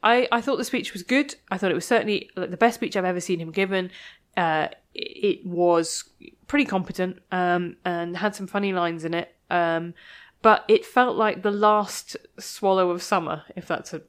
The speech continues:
I don't think that is a metaphor. But you know what I mean? It felt like, like, this is my last time in my happy place, talking to people, feeling the, you know, feeling the love, and saying the things that I need to say before I've got to go back to the mean old real world outside.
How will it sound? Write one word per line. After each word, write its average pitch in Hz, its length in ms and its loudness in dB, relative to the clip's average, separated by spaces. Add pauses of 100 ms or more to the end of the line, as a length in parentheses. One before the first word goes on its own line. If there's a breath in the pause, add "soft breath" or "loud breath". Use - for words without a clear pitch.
(180)
I 180 80 -8
don't 185 160 -6
think - 80 -8
that 156 120 -6
is 165 100 -6
a 151 40 -8
metaphor. 147 360 -10
But - 280 -20
you 247 80 2
know 262 60 4
what 262 40 4
I 247 60 2
mean? 185 120 0
It - 100 -8
felt 214 200 2
like, - 120 -2 (100)
like, 185 300 0
this 220 180 -6
is 240 60 -8
my 240 160 4
last 240 360 4
time 185 340 2
in 175 80 -2
my 180 100 0
happy 208 340 -6
place, 151 520 -6 (240 loud breath)
talking 185 360 -2
to 180 80 -12
people, 175 500 -4
feeling 190 460 -4
the, 180 120 -2
you 170 120 -4
know, 147 200 -6
feeling 220 320 0
the 202 80 -2
love, 160 400 0 (640 loud breath)
and 180 300 -2
saying 180 340 -2
the 175 80 -6
things 180 200 -4
that - 100 -4
I 175 40 -4
need 170 180 -6
to 170 60 -12
say 170 140 0
before 170 220 -2
I've 180 100 2
got 180 60 -2
to 180 80 0
go 180 140 2
back 180 260 0
to 165 100 -14
the 165 80 -6
mean 180 280 -2
old 160 340 -4
real 165 260 0
world 160 240 2
outside. 156 600 -4